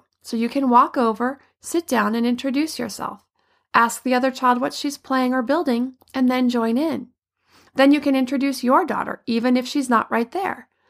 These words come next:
"That's my daughter, Emma, over there on the bench.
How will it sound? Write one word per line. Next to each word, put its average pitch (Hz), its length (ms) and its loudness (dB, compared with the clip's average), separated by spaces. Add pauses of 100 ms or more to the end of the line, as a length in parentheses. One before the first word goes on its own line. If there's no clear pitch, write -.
(220)
"That's 370 300 2
my 320 180 4
daughter, 240 280 4
Emma, 277 340 2
over 226 180 2
there 240 180 0
on 233 120 0
the 240 100 0
bench. - 480 -6